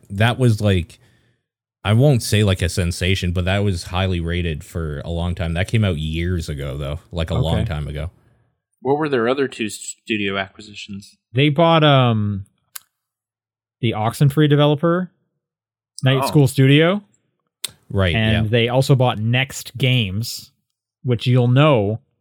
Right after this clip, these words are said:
Speaker 2: as the developers of the mobile game Stranger Things Puzzle Tales, and not one, but two Walking Dead games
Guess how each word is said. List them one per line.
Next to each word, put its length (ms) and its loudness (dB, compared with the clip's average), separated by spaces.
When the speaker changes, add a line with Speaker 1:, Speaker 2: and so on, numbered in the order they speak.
Speaker 2:
as 280 -2
the 100 -4
developers 580 0
of 140 -4
the 80 2
mobile 340 0
game 440 -2
Stranger 540 -2
Things 500 -2
Puzzle 460 0
Tales, 640 -10
and 280 0
not 300 0
one, 560 2
but 360 -2
two 960 2
Walking 580 0
Dead 260 2
games 580 -6